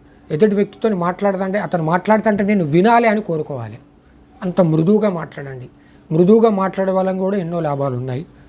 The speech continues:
సోదరులారా. దాంతోని మన ఒక విలువ కూడా పెరుగుతుంది మృదువుగా మాట్లాడితే. అదేవిధంగా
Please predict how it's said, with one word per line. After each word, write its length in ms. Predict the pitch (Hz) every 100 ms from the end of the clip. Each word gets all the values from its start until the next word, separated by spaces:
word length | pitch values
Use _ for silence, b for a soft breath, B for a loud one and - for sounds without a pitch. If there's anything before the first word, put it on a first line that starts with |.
| -
సోదరులారా. 520 | 160 147 151 143 143 160 B B
దాంతోని 640 | 151 156 175 196 214 196 202 B B B -
మన 240 | 143 185
ఒక 220 | 185 185
విలువ 440 | 185 156 160 214 240
కూడా 160 | 226
పెరుగుతుంది 480 | 226 180 185 185 156
మృదువుగా 440 | 139 156 175 180 160
మాట్లాడితే. 520 | 139 127 135 117 - - _ B B B -
అదేవిధంగా 580 | 196 240 240 240 254